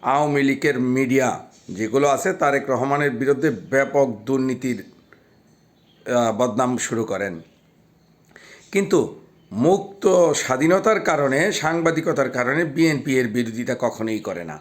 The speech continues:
কিন্তু ব্যাপক দুর্নীতির কথা পেপার পত্রিকায় ছাপাতে থাকেন। তারেক রহমান সাহেব দুর্নীতিবাজ হয়ে যান। গিয়াসাল মামুনের নেতৃত্বে এই সেই বকরচকর বহুত কিছু আপনারা তার দেশবাসী জানেন।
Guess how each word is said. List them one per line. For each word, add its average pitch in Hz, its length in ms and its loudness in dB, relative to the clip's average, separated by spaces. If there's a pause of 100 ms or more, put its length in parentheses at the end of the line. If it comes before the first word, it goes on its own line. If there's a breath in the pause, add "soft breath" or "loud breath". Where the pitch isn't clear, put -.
(580 soft breath)
কিন্তু 143 340 -2
ব্যাপক 143 840 2 (340)
দুর্নীতির 160 840 4
কথা 131 580 0 (220)
পেপার 147 460 4
পত্রিকায় 139 400 -2
ছাপাতে 120 380 -2
থাকেন। 95 420 -10 (1160 soft breath)
তারেক 165 320 0
রহমান 143 260 0
সাহেব 127 280 -2
দুর্নীতিবাজ 117 680 -2
হয়ে 101 140 -2
যান। 90 360 -8
গিয়াসাল 120 400 0
মামুনের 113 400 -2
নেতৃত্বে 123 540 -4
এই 123 200 0
সেই 120 300 0
বকরচকর 117 520 -4
বহুত 175 300 2
কিছু 139 220 0
আপনারা 135 300 0
তার 123 180 0
দেশবাসী 120 480 -4
জানেন। 104 440 -2